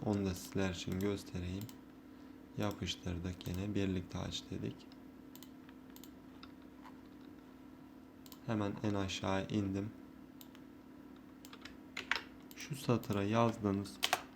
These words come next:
tüm siteler engellenir. Nokta youtube nokta com.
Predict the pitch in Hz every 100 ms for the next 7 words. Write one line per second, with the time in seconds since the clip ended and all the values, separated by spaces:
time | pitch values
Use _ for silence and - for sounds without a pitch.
0 | - - - - - - 123 - - 101
1 | 110 123 127 107 98 95 92 90 87 -
2 | - - - 104 95 - 107 104 - -
3 | - - 107 - 107 - - - - -
4 | - 104 95 85 110 104 - 98